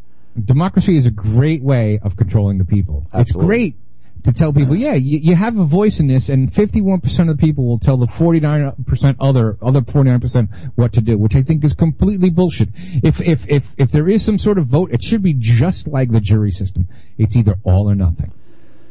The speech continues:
Speaker 1: You know, either, either one hundred percent says yes, or the law doesn't take effect.
Speaker 2: So the bulletin mentions data from the New American Foundation study that claims thirty-seven deaths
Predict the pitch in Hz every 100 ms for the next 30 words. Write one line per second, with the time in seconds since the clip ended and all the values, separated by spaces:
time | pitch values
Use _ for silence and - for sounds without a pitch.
0 | - - 95 101 104 117 117 113 123 123
1 | 120 120 107 117 170 151 208 196 196 -
2 | 196 190 196 170 185 233 - - - -
3 | - 98 92 78 85 123 123 107 98 95
4 | 110 101 87 - - - - - - 165
5 | 139 127 110 185 185 139 120 117 - 107
6 | 87 107 107 98 - 98 85 98 120 110
7 | 104 95 98 - 95 90 95 90 85 80
8 | - 92 90 85 - 110 104 95 - 135
9 | 147 139 135 120 98 110 98 - -